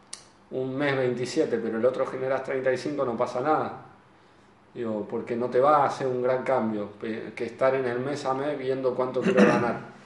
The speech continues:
O sea, es tener en cuenta lo que yo quiero ya para el resto del año.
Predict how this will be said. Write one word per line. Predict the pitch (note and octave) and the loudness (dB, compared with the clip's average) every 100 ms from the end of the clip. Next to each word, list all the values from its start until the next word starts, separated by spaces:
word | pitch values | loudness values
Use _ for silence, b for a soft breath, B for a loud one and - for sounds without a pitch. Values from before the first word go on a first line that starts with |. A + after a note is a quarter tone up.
| - - | -20 -10
O | |
sea, | A2+ | -10
es | - | -8
tener | C#3 C3 D3+ D3+ | -4 -2 0 0
en | C3 A#2+ | -2 -2
cuenta | C3 D#3 D#3 C#3+ | 0 0 2 0
lo | A#2 A2+ | 2 0
que | B2 | -2
yo | G#2+ D3 D#3 | -6 -2 -2
quiero | D3+ D3+ D3+ | -2 -2 -2
ya | - D3+ | 0 0
para | D3 A#2 | 2 0
el | A2+ | -2
resto | C#3+ - B2+ | -4 2 2
del | C#3 | 2
año. | C#3+ G#2+ | -2 -4